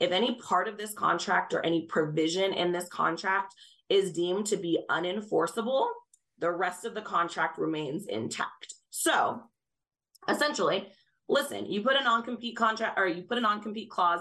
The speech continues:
in your contract, and then it turns out that in your state, non-competes are unenforceable. Well, without a severability clause, you might be in a situation where you have no contract.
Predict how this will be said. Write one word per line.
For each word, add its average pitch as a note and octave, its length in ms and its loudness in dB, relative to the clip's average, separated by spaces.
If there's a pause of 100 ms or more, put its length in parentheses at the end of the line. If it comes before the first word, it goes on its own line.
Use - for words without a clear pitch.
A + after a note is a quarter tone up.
(120)
in F3+ 120 -4
your F3+ 140 -2
contract, F3 640 0 (360)
and F3+ 560 4
then F3 380 2
it F3 220 -2
turns F3 280 0
out E3 300 2
that - 200 -8
in E3+ 120 0
your E3+ 200 4
state, D#3 480 0
non-competes D3+ 680 -4
are - 160 -2
unenforceable. - 720 -6 (320)
Well, - 420 0 (520)
without G#3 260 2
a A#3+ 100 -8
severability A3 420 -4
clause, E3 420 0
you F3+ 200 -2
might E3 360 0
be E3 180 0
in E3 80 4
a E3 80 -2
situation D#3 560 0
where D#3 100 2
you D#3 120 2
have D3+ 180 -2
no C3 140 -8
contract. - 600 -4